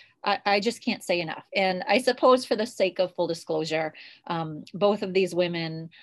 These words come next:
are members of Maine Curriculum Leaders, Courtney being the executive director, and I am on the board, but I am just so impressed, so thankful for these two, and just had to give the very first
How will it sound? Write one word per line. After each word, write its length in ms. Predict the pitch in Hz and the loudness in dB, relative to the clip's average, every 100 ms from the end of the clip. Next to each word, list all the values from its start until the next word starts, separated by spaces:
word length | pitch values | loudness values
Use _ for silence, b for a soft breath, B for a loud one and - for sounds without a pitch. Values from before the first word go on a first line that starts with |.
| b b _ | b b _
are 520 | 190 180 175 170 165 - - | 0 4 4 2 0 -6 -8
members 500 | 180 170 165 160 - | -6 -2 -2 -2 -2
of 340 | 160 160 151 156 - | -2 -2 -4 -12 -6
Maine 260 | 175 170 | -6 -4
Curriculum 420 | - 240 240 214 | -2 -2 0 0
Leaders, 520 | 202 190 180 175 170 - | 0 4 4 4 2 0
Courtney 300 | 190 175 170 | 0 0 -2
being 180 | 170 | -4
the 60 | 165 | -4
executive 400 | 160 165 165 151 | -4 -6 -6 -2
director, 440 | 190 202 - 180 | 2 2 2 0
and 100 | 165 | 0
I 100 | 165 | -4
am 120 | 165 160 | -6 -6
on 80 | |
the 60 | 160 | -4
board, 360 | 185 208 202 170 | 2 2 2 2
but 320 | 160 - - B B _ - | -2 -2 -10 B B _ 0
I 480 | 208 208 208 208 185 | 2 2 2 2 0
am 100 | 180 | -2
just 240 | 180 - | -4 0
so 160 | 277 285 | 4 6
impressed, 640 | 277 - 202 208 - - | 4 2 2 2 -4 -16
so 240 | - 285 | 4 6
thankful 540 | 285 233 220 214 208 208 | 6 2 0 0 0 2
for 180 | 208 190 | 0 0
these 320 | 190 196 - | 2 0 -4
two, 340 | - 190 180 175 | 0 2 2 0
and 280 | 175 165 | -4 -6
just 200 | 165 220 | -8 -10
had 280 | - 285 269 | 0 0 0
to 80 | - | -2
give 400 | 190 175 156 156 | -2 -2 -2 -8
the 60 | 165 | -10
very 320 | 185 220 233 | -4 -2 -4
first 520 | 247 180 170 - - | -2 -2 -2 -6 -16